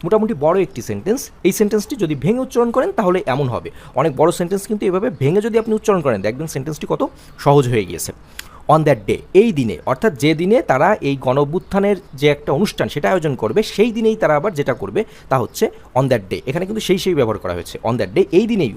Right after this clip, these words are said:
"we will arrange mass marriage", আমরা আয়োজন করব এই গণবিবাহের, "for only those interested", যারা এ বিষয়ে আগ্রহী, "for only those interested students of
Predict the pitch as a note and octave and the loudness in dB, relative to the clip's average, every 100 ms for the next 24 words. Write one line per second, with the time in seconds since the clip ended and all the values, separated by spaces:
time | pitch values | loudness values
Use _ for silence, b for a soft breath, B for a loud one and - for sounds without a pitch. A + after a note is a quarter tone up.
0 | - D3+ D3+ A#2 A2 F#3+ A3+ B B A2+ | -4 -4 -4 -2 0 0 -2 B B -2
1 | A#2+ - G#2+ F#2 G#2+ C3 B2+ F3 A#3+ A3 | -2 -2 -6 -6 -4 -2 0 2 0 0
2 | F#3 A#2+ G2+ A2+ A2+ B2+ A2 G2 A#2 - | 0 0 -4 -4 -2 0 0 -2 -4 -6
3 | B B C3+ C3+ A#2+ A#2 F3 F3+ - C#3+ | B B -4 -4 -4 -6 -4 -6 -4 -2
4 | D#3 - B2+ A2+ G2 - F#2 - - A#2 | -2 -4 -6 -6 -8 -10 -10 -12 -6 -4
5 | B2+ F#3 - B2 B2 G3+ A3 - G#2+ A2+ | -2 -2 -2 -4 -2 -2 -2 -4 -6 -6
6 | G#2+ D#2 B B B - E3+ G#3 A2 D#3 | -8 -10 B B B 2 2 2 -2 -6
7 | D3+ D#3 D3+ A#2 F#2+ G2 - A3+ - D3 | -4 -4 -4 -8 -8 -8 -4 -6 -4 -10
8 | - B2+ F#3+ - b b - G#2+ | -6 -4 -4 -8 b b -6 -4